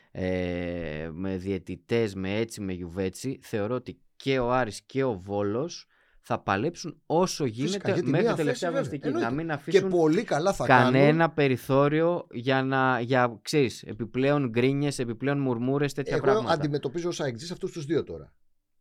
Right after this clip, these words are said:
Speaker 2: Το εννοώ, το εννοώ. Μακάρι να με παίξουνε στο εκατό τοις εκατό. Εάν κερδίσουνε κάτι από την αεκ, μαγιά τους και μπράβο τους και καουμποϊλίκι τους. Δηλαδή,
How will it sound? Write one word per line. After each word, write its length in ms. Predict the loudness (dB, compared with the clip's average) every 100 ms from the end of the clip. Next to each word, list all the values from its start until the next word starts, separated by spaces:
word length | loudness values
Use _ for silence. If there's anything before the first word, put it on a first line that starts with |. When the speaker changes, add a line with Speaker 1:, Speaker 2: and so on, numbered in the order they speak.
| _ -6
Speaker 2:
Το 220 | 0 2
εννοώ, 640 | 0 -2 -2 0 0 -4 _
το 120 | -2
εννοώ. 600 | 0 0 -2 -2 -6 -8 -14 -20 _ _ _ _ _ _
Μακάρι 600 | -4 0 0 0 0 0 0
να 140 | -2
με 100 | -2
παίξουνε 400 | -4 -4 -4 -6
στο 200 | -4 -2
εκατό 480 | -4 -4 -8 -8 -10
τοις 200 | -8 -10
εκατό. 480 | -10 -10 -10 -10 -12 _ _
Εάν 500 | -6 -4 -4 -4 -10 _
κερδίσουνε 500 | -4 -2 -4 -6 -8
κάτι 220 | -6 -6
από 80 | -8
την 160 | -8
αεκ, 200 | -6 -6 -10 -20 -20 -10
μαγιά 540 | -2 0 0 0 -2
τους 140 | -2 -6
και 100 | -4
μπράβο 240 | -2 -4
τους 100 | -6
και 60 | -2
καουμποϊλίκι 520 | 0 2 2 2 0
τους. 80 | -2
Δηλαδή, 300 | 0 0